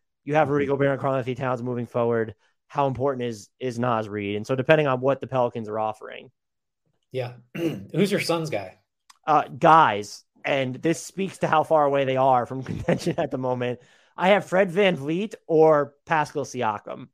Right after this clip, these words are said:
Speaker 1: Like,
Speaker 2: <clears throat>
Speaker 1: those are the guys that you're tr-, I think, look, Kuzma, Eric Gordon, Bojan Bogdan, we can run through the gamut of just, like, if Chris Paul, who I think we've kind of moving, we veered too far to s-, like, saying he sucks,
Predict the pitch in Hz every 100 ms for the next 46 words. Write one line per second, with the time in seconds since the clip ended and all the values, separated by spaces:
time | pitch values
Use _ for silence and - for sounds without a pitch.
0 | _ - 202 143 135 135 147 143 139 135
1 | 131 131 120 117 113 143 190 254 247 -
2 | _ _ - 170 - 180 214 185 214 214
3 | 196 - _ _ - 170 151 170 185 190
4 | 196 196 156 _ _ _ - 165 170 160
5 | 160 175 185 214 240 156 170 196 196 185
6 | 185 160 135 147 156 160 156 151 127 151
7 | - 147 139 - 160 151 - _ _ _
8 | - 196 190 - 170 175 175 170 _ _
9 | - 381 320 349 480 - _ _ - 247
10 | - - 349 269 269 285 196 156 202 143
11 | 233 220 - 214 - 190 196 196 - _
12 | _ _ _ _ _ _ _ _ - 170
13 | - - 175 160 - 175 175 170 156 -
14 | 151 226 - -